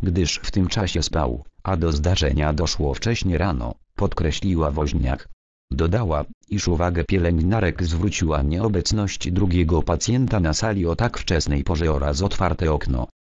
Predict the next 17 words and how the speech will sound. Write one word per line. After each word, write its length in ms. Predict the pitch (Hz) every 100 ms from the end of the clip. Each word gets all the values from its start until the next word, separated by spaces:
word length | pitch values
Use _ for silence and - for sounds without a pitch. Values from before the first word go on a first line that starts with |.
| _ _ _ _ _ _ _ -
Jest 280 | - 87 -
nam 260 | 90 101 87
bardzo 340 | 101 107 92
przykro 400 | - - - 95
z 80 | -
powodu 440 | 87 87 117 92
tego 280 | 80 82 101
zdarzenia. 640 | 85 80 95 73 65 64 62 - _ _ -
Trudno 440 | - 104 95 92 92
na 140 | 87
tę 140 | 85 82
chwilę 340 | - 82 92
powiedzieć, 680 | 95 80 80 73 80 80 - - -
jakie 260 | 110 135 98
były 260 | 87 90
jego 320 | 73 73 78 76
przyczyny. 580 | - - 65 57 53